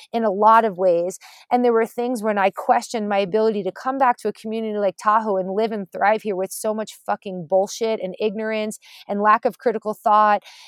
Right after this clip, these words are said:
and people just eating up lies and people with fucking Trump stickers. Like, I just was like, "How am I gonna do this?" And a really strong mentor to me was like, "You have to be there, because if that, you're bringing, like, a voice, right? And you're gonna hopefully help be a person that,"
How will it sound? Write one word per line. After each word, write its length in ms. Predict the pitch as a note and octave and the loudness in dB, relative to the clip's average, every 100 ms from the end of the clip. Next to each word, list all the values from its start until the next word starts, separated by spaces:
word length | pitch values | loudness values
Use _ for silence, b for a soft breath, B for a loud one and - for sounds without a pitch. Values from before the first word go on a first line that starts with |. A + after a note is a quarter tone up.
| B | B
and 340 | G#3+ G#3 G3 | -2 0 -4
people 280 | - C4 D4 | -4 -2 0
just 200 | G#3+ - - | 0 -4 -6
eating 260 | A#3+ C#4+ | -6 -2
up 120 | A3+ E3 | -2 -2
lies 560 | E3+ F#3 G#3+ G3+ G3 | 4 6 8 6 4
and 100 | F#3+ | 0
people 260 | G3+ A#3+ B3+ | -6 -4 -2
with 140 | A3 - | -4 -2
fucking 300 | G#3 - F3+ | -6 -4 -12
Trump 320 | - - A3+ | -6 0 0
stickers. 360 | A#3+ A3 G3+ G3 | 0 -6 -4 -4
Like, 140 | G3+ | 0
I 80 | G#3+ | 0
just 260 | A#3 C#4 - | 0 -4 -4
was 160 | B3 | -4
like, 180 | A3 G3 - G#3 | -2 -2 -4 -8
"How 220 | - A#3+ | 0 2
am 60 | A#3+ | 2
I 80 | G#3+ | -2
gonna 200 | G3+ F#3+ | -6 -6
do 180 | C#4 | -8
this?" 180 | C4 G#3+ | -6 -6
And 140 | G3+ G#3 | -6 -8
a 80 | |
really 320 | F#3+ G#3+ B3 A#3 | -6 -2 0 0
strong 300 | - G3+ G3 | 0 -2 0
mentor 280 | A3+ A#3+ | -2 -2
to 120 | A3+ G3+ | -4 -4
me 100 | F#3+ | -6
was 140 | F#3 | -2
like, 140 | G3 F#3 | -2 -2
"You 140 | A#3 | -6
have 340 | G3+ C4+ F#4 - | -6 -4 -4 -4
to 80 | |
be 220 | G#3+ F#3+ F3+ | -10 -6 -2
there, 160 | F#3 | -2
because 280 | F3 - F#3+ | -2 -10 -8
if 120 | G3 - | -8 -2
that, 200 | G3+ G3 - - | -2 -2 -6 -12
you're 360 | F#3+ A3 B3 A#3+ | -8 -2 0 0
bringing, 380 | G3 A3+ A3 | -2 -4 -4
like, 200 | G3 F#3 F#3 | -4 -4 -2
a 80 | |
voice, 500 | F3+ F3+ F#3 - - - | -4 0 0 -2 -10 -4
right? 240 | E3+ F#3+ B B B | -2 -2 B B B
And 140 | G#3+ G#3+ | -6 0
you're 140 | A3 | 0
gonna 180 | A3+ G#3+ | 0 -2
hopefully 460 | - A#3 - G3+ | 0 -2 -2 -10
help 300 | G3+ - B3 F3+ | -8 -4 -4 -4
be 200 | F3 B3 | -6 -4
a 40 | G#3+ | -4
person 500 | - G#3 - G3 F#3 | -4 -4 -4 -8 -4
that," 200 | F3 | -4